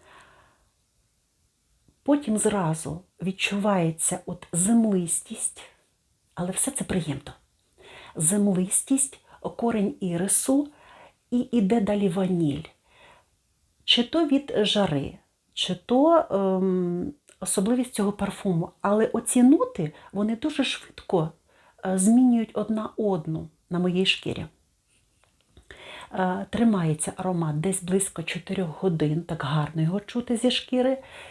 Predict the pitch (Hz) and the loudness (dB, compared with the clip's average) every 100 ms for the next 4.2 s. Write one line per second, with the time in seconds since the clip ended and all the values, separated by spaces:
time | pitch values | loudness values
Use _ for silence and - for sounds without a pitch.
0 | - - _ _ - 214 208 196 180 190 | -20 -20 _ _ -2 2 4 4 2 2
1 | 262 339 339 220 - - 196 190 269 - | 2 2 2 -2 0 2 2 2 -2 -6
2 | - - 208 - 190 202 196 202 - _ | -4 -2 -2 -4 -6 -2 -4 -4 -12 _
3 | _ _ _ _ _ _ _ _ 170 170 | _ _ _ _ _ _ _ _ -6 -4
4 | 165 | -4